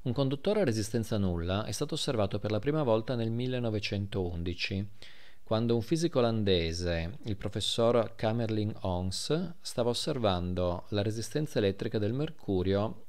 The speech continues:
al variare della temperatura, in particolare a temperature molto basse. Raffreddando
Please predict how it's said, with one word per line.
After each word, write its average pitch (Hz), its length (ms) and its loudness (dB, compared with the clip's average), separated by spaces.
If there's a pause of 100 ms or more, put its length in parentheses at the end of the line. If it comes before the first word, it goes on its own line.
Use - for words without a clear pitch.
al 110 140 0
variare 95 360 2
della 87 160 0
temperatura, 85 680 -4
in 98 80 -4
particolare 110 520 2
a 101 40 4
temperature 98 580 0
molto 85 320 -4
basse. - 540 -6 (880)
Raffreddando 143 880 4